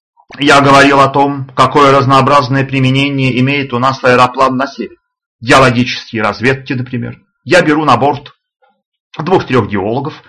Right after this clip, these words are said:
и отправляюсь с ними на разведку. На дне кабины несколько фотокамер. Одна с кинолентой для засъемки всего маршрута, другая с объективом-телескопом,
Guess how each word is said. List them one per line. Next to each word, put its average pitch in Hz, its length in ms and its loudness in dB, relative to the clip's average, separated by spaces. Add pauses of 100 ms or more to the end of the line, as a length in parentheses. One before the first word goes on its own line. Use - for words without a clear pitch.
(160)
и 220 80 -2
отправляюсь 131 640 0
с - 140 -12
ними 135 200 0
на 143 80 -2
разведку. 107 600 -4 (180)
На 151 160 2
дне 190 180 0
кабины 156 340 0
несколько 147 460 -2
фотокамер. 104 580 -6 (220)
Одна 143 280 2
с 202 60 -8
кинолентой 107 640 -2
для 123 140 0
засъемки 120 500 -2
всего 110 240 -8
маршрута, 104 500 -12 (300)
другая 190 380 4
с - 100 -8
объективом-телескопом, 117 1300 -6